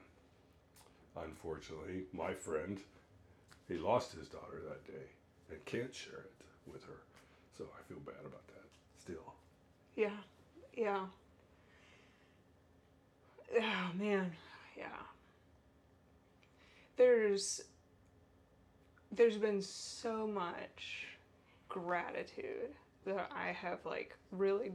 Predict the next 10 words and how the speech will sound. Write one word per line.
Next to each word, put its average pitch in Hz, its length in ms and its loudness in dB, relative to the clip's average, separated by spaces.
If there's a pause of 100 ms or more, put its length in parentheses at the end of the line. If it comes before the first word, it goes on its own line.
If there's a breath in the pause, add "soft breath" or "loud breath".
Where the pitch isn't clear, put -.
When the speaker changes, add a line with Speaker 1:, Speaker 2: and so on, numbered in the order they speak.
Speaker 2:
deeply, 202 680 -2 (560)
and, 196 100 -2
like, 214 260 -6 (640 loud breath)
like, 202 140 4
a 208 40 8
level 208 400 10
of 180 160 -2
kind 196 140 0
of 175 100 -4
unconditional 196 1200 -2